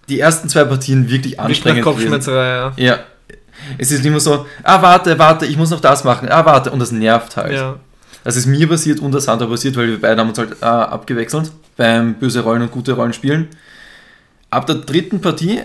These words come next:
Speaker 1: hat es geflutscht, würde der Deutsche sagen.
Speaker 2: Mhm.
Speaker 1: <laughs> Dann ging's auch schnell und es hat Spaß gemacht, aber die ersten zwei Partien, vielleicht ist es besser, wenn zwei Leute die Bösen spielen und man kann sich halt so absprechen, okay, wenn ich
Speaker 2: Ich
Speaker 1: jetzt
Speaker 2: wollte
Speaker 1: grad
Speaker 2: grad
Speaker 1: den
Speaker 2: sagen, ist es ein eins gegen eins?
Speaker 1: Es
Speaker 2: Oder
Speaker 1: ist
Speaker 2: kann
Speaker 1: halt,
Speaker 2: man das auch zu
Speaker 1: es
Speaker 2: zweit
Speaker 1: gibt,
Speaker 2: spielen?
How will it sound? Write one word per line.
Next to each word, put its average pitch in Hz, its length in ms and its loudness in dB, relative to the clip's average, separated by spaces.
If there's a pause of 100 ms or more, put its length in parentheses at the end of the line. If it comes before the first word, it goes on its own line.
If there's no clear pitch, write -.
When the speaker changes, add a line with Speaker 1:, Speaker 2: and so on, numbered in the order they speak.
(100)
Speaker 1:
hat 135 280 -2
es 156 100 -4
geflutscht, 180 600 -4
würde 147 180 0
der 139 120 0
Deutsche 123 300 0
sagen. 127 340 2 (340)
Speaker 2:
Mhm. 131 220 -4 (260)
Speaker 1:
<laughs> - 340 -20
Dann 185 280 4
ging's 196 220 0
auch 139 100 -2
schnell 160 360 0
und - 200 -6
es 147 100 -4
hat 156 80 -8
Spaß 120 380 0
gemacht, 170 280 -4
aber 135 180 2
die - 180 -8
ersten 147 560 -6
zwei 135 220 0
Partien, 151 320 -6 (120)
vielleicht 170 280 0
ist 202 100 -4
es 180 80 -6
besser, 165 240 -4
wenn 156 100 -2
zwei - 180 -4
Leute 165 260 0
die 156 80 -2
Bösen 151 260 -2
spielen 156 220 -4
und 151 80 -2
man 135 100 -6
kann 135 140 -2
sich 135 100 -4
halt 131 100 0
so 139 80 -2
absprechen, 135 440 -4
okay, 135 280 -4 (400)
wenn 131 120 0
ich 131 60 4
Speaker 2:
Ich 135 40 -2
Speaker 1:
jetzt 151 160 -2
Speaker 2:
wollte 135 180 2
Speaker 1:
grad 135 120 0
Speaker 2:
grad 165 100 -4
Speaker 1:
den 170 80 -10
Speaker 2:
sagen, - 80 -20 (160)
ist - 180 -10
es 147 60 -10
ein 147 100 -10
eins 131 220 -8
gegen 131 180 -10
eins? 160 320 -8 (680)
Speaker 1:
Es - 100 -8
Speaker 2:
Oder 147 80 0
Speaker 1:
ist 156 60 0
Speaker 2:
kann 170 80 4
Speaker 1:
halt, 165 100 2
Speaker 2:
man 135 80 -6
das 139 80 -4
auch 135 40 -16
zu 143 80 -10
Speaker 1:
es 151 80 -2
Speaker 2:
zweit 131 180 0
Speaker 1:
gibt, 131 120 -10
Speaker 2:
spielen? 135 260 -12